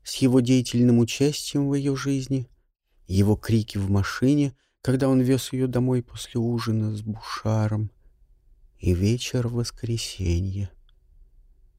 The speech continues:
Николь коснулась рукой щеки в том месте, где касался Макс, и зажмурилась. "Я думаю, нам нужно сделать паузу", так и не дождавшись ответа, проговорил Том.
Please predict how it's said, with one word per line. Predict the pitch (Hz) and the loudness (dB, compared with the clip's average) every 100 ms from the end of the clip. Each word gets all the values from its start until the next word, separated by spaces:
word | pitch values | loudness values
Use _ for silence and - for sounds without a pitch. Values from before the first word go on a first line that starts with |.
| _ _ _ | _ _ _
Николь | 107 113 127 123 | 0 2 0 0
коснулась | 123 - 139 143 120 135 | -2 0 4 4 2 0
рукой | 123 147 135 | 0 2 0
щеки | - 143 - 143 | -2 -6 -4 -4
в | - | -4
том | - 127 | -2 2
месте, | 127 127 - 120 | 2 0 -4 -6
где | 123 127 | -4 -2
касался | 123 - 135 123 - 123 | -2 -2 -4 -4 -4 0
Макс, | 120 123 147 - - - _ _ _ _ _ _ | 2 2 0 -4 -12 -18 _ _ _ _ _ _
и | 127 | -4
зажмурилась. | 113 117 104 107 95 87 107 107 - - _ _ _ _ _ _ _ _ _ _ _ _ _ _ _ _ _ _ _ _ _ _ _ | 0 0 2 2 2 0 -4 -6 -10 -16 _ _ _ _ _ _ _ _ _ _ _ _ _ _ _ _ _ _ _ _ _ _ _
"Я | - 101 143 | -8 -2 -2
думаю, | 156 170 175 180 | 0 2 4 4
нам | 165 160 | 4 0
нужно | 156 165 165 156 | 0 0 0 -4
сделать | 120 139 147 - | -2 -4 -4 -6
паузу", | 113 127 139 107 - - _ _ _ _ _ _ _ _ _ - | -4 -4 -6 -12 -18 -20 _ _ _ _ _ _ _ _ _ -4
так | 113 117 | 0 4
и | |
не | 113 | 4
дождавшись | 120 120 117 127 117 - 120 127 | 6 4 2 0 -2 -6 -4 -4
ответа, | 123 - 143 143 | -4 0 0 -2
проговорил | - 139 117 117 117 123 - | -8 -6 -2 -2 -2 -6 -10
Том. | - 110 95 | -4 -2 -2